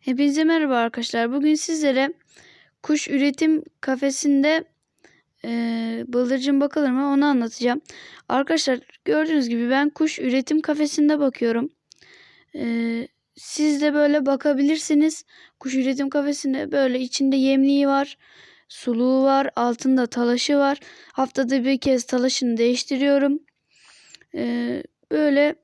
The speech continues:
bir kafeste bakıyorum. Yani muhabbet kuşu kafesinde de aynı şekilde bakılabilir. Buradan bu şeyi çekince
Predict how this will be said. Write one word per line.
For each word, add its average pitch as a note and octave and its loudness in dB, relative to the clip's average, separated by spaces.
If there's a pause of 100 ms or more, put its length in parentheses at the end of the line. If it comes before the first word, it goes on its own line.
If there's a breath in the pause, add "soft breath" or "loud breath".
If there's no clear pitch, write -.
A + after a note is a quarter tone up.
(760)
bir C#4 -4
kafeste C4+ -2
bakıyorum. C#4 0
Yani A#3+ 0
muhabbet C4+ 0
kuşu - -10
kafesinde D#4 0
de D#4 0
aynı D4+ 2
şekilde D4 -2
bakılabilir. D4 0 (560 loud breath)
Buradan E4 2
bu D#4 0 (200)
şeyi D4 0
çekince D#4 0